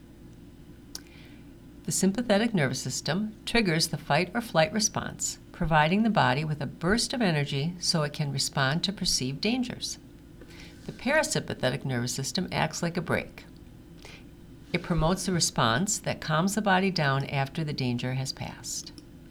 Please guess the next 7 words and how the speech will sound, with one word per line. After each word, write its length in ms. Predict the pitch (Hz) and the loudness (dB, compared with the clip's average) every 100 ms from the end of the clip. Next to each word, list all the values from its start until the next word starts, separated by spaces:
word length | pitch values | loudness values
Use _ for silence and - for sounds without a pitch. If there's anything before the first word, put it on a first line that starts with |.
| - - - - - - - - - - - - - - - - - - | -20 -18 -18 -18 -20 -20 -20 -20 -20 -20 -20 -20 -20 -20 -18 -14 -14 -12
So 180 | - 165 | -6 0
let's 220 | 196 214 | 2 2
get 160 | 262 247 | 0 4
back 240 | 165 165 | 4 4
to 80 | 165 | 0
the 80 | 151 | 0
hypothalamus. 840 | 147 - - 110 - - - | 0 -2 -4 -4 -4 -6 -8